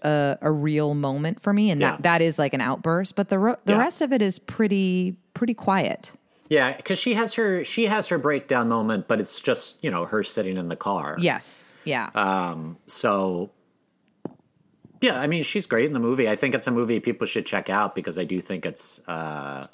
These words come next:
Speaker 2: you know, it's the kind of adult drama we talk about that they don't really make anymore.
Speaker 1: Uh-huh.
Speaker 2: Um, I don't love Miles Teller. I think he's good in
Speaker 1: No.
Speaker 2: this movie. I just don't love him as a person. So looking back, I wish it had been someone else because I don't really like him. But
Speaker 1: No.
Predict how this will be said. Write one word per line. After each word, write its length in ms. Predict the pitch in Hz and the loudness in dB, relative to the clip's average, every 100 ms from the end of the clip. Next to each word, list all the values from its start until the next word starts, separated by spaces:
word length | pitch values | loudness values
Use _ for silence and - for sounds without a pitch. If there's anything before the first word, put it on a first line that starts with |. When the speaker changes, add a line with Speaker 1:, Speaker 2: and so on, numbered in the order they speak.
| _ _ _ _ _ _ _ _ _ _ | _ _ _ _ _ _ _ _ _ _
Speaker 2:
you 80 | 143 | -2
know, 120 | 107 | 0
it's 120 | 92 | 0
the 100 | - | -2
kind 180 | 92 101 | -2 -2
of 80 | 87 | 0
adult 300 | 92 90 85 | -2 -2 -4
drama 320 | 87 90 85 85 | -4 -6 -4 -4
we 140 | 85 | -6
talk 240 | 95 82 | -4 -6
about 220 | 82 82 - | -6 -8 -6
that 100 | 82 | -6
they 100 | 85 | -6
don't 220 | 85 80 | -8 -8
really 220 | 85 80 | -10 -10
make 300 | 78 76 - | -10 -10 -10
anymore. 500 | 90 90 90 101 117 - - | -10 -8 -8 -10 -12 -16 -8
Speaker 1:
Uh-huh. 260 | 170 165 185 _ - | -2 -2 -4 _ -6
Speaker 2:
Um, 640 | 90 85 82 76 71 73 - _ _ _ _ _ _ _ _ _ _ _ _ _ _ _ _ _ _ | -4 -4 -6 -8 -12 -16 -20 _ _ _ _ _ _ _ _ _ _ _ _ _ _ _ _ _ _
I 120 | - 170 | -6 -4
don't 200 | 190 120 | -2 0
love 260 | 107 104 | 0 0
Miles 380 | 95 92 87 - | -2 -2 -2 -4
Teller. 380 | - 90 92 101 | -4 -2 -2 -2
I 80 | 123 | -2
think 180 | 160 185 | -2 -2
he's 200 | 160 120 | -2 0
good 160 | 110 | 0
in 80 | 127 | 2
Speaker 1:
No. 40 | 123 | 0
Speaker 2:
this 140 | 113 | 0
movie. 280 | 98 90 98 | -2 0 2
I 80 | 98 | 2
just 180 | 110 - | 0 -2
don't 180 | 113 | -2
love 160 | 92 90 | -2 -4
him 140 | 90 | -4
as 120 | 90 87 | -4 -6
a 40 | |
person. 460 | - 87 80 - 80 | -6 -6 -6 -8 -6
So 240 | - 90 80 | -4 -4 -4
looking 300 | 101 95 92 | -4 -4 -4
back, 240 | 85 82 | -4 -4
I 60 | 87 | -4
wish 220 | 82 - | -4 -4
it 40 | 92 | -6
had 100 | 78 | -6
been 160 | 80 | -6
someone 300 | 78 82 80 | -6 -8 -8
else 240 | 76 73 - | -8 -10 -12
because 260 | 82 71 | -12 -10
I 80 | 78 | -10
don't 140 | 73 65 | -10 -10
really 180 | 71 | -12
like 260 | 67 69 - | -12 -14 -14
him. 240 | - 73 - | -14 -14 -10
But 180 | 82 | -6
Speaker 1:
No. 380 | 143 135 131 127 | -2 -2 -2 -4